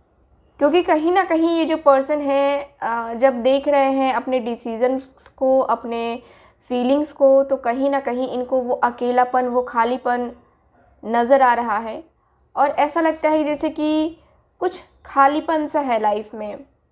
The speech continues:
कुछ ऐसा ज़रूर है जिसको ये जो पर्सन है, अ, नहीं देख पा रहे हैं या नहीं रीड कर पा रहे हैं, कुछ ऐसी चीज़ें ज़रूर हैं।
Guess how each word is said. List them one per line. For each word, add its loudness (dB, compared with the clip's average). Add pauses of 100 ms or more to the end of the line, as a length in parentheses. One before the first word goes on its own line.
(400)
कुछ -2 (220)
ऐसा 4
ज़रूर 4
है 0
जिसको -2
ये 2
जो 2
पर्सन -2
है, -2 (720)
अ, 2 (600)
नहीं 2
देख 2
पा 4
रहे -2
हैं 0
या 2 (120)
नहीं 0
रीड -2
कर 0
पा 0
रहे -4
हैं, -8
कुछ -6
ऐसी 2
चीज़ें 0
ज़रूर 2
हैं। -8